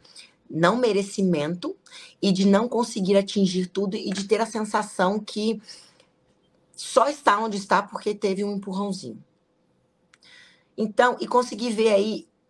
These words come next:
muito vitimismo. "Ah, e o outro não consegue." A comparação tá batendo na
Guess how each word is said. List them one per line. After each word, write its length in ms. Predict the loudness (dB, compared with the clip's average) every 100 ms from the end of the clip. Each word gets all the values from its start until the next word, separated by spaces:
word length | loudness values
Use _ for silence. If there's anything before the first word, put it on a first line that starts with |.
| _ _
muito 600 | -2 -2 -2 -4 -4 -8 -16 _ _
vitimismo. 800 | -14 -12 -6 -2 -2 -2 -6 -6
"Ah, 300 | -4 -2 -2
e 60 | -2
o 60 | 0
outro 340 | 0 0 -4
não 120 | -6
consegue." 360 | -4 -6 -6 -6
A 40 |
comparação 580 | -4 0 0 0 -4 -6
tá 100 | -4
batendo 420 | -4 -4 -6 -10
na 120 | -10